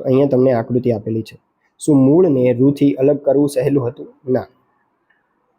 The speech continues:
પ્રવૃત્તિ છમાં આપણે છોડને જમીનમાંથી સરળતાથી કાઢી શક્યા ન હતા, ખરું ને? આપણે તેને ખોદવા પડ્યા હતા, કારણ કે મૂળ શું કરે છે? વનસ્પતિને જમીનમાં જકડી રાખવામાં મદદ કરતા હોય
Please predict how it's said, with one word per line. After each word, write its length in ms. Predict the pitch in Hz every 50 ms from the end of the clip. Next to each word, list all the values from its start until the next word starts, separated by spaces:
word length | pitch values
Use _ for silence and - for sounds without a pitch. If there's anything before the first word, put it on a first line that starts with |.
| _ _ _ _ _ _ _ _ _ _ -
પ્રવૃત્તિ 320 | 135 143 165 180 196 196 190 190
છમાં 440 | - 151 139 127 123 117 113 - - - _ 143
આપણે 260 | 135 135 - 120 117 104 - -
છોડને 360 | - 135 147 147 135 123 110 107 - 135 123 120 131
જમીનમાંથી 600 | 127 131 156 170 170 156 139 120 - - 120 117 - -
સરળતાથી 580 | 135 135 147 156 151 143 131 131 - 135 123 127
કાઢી 280 | 117 117 127 135 -
શક્યા 360 | 139 117 - - 131 127 127
ન 40 | 131 131 117 -
હતા, 260 | 107 - - - - _ -
ખરું 200 | - 139 160 147 117
ને? 60 | - - - _ _ _ 127
આપણે 200 | 131 - 170 170 156 156
તેને 160 | 143 139 143 143 -
ખોદવા 280 | - 131 131 135 143 135 139
પડ્યા 260 | 123 120 120 110 107
હતા, 140 | - - - _ _ _ _ _ _ _
કારણ 200 | - 123 135 135 135
કે 60 | 135 127 127
મૂળ 160 | 139 151 156 143
શું 100 | 170 139 147
કરે 140 | 139 139 143 143
છે? 60 | 139 120 117
વનસ્પતિને 560 | 123 143 143 - - 131 123 135 135 139 139 127 123 120
જમીનમાં 520 | 123 110 123 135 143 139 135 135 143 131 123
જકડી 300 | 123 107 - 143 147 156 139
રાખવામાં 440 | 120 110 - - 123 117 120 131 123 113
મદદ 220 | 110 113 120 120 - -
કરતા 280 | 117 104 - 117 113 - -
હોય 240 | 107 110 110 123